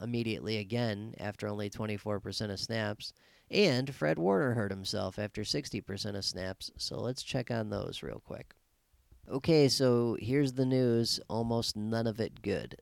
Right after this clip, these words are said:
So Dre Greenlaw guaranteed to miss next week, but probably back the week after.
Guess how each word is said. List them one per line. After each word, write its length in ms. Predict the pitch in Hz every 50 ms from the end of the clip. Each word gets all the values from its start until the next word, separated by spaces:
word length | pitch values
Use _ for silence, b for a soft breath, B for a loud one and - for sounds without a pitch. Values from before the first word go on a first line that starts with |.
| - - -
So 380 | - - - 117 110 110 110 98
Dre 260 | - 120 123 135 139
Greenlaw 520 | 123 127 135 131 127 123 120 117 117 117 117 - -
guaranteed 920 | 101 110 117 123 135 139 135 131 117 - - 139 131 117 107 101 92 107 104 -
to 120 | - 113
miss 280 | 107 107 110 110 - -
next 340 | 107 110 110 - - - -
week, 420 | 104 98 98 98 95 92 - - 92 - _
but 320 | - 107 104 101 98 -
probably 500 | - - 113 107 104 107 110 104 - 110
back 360 | 104 104 101 98 98 98 - -
the 140 | - 98
week 260 | 95 95 95 92 - -
after. 560 | - 101 101 95 92 - - - - - -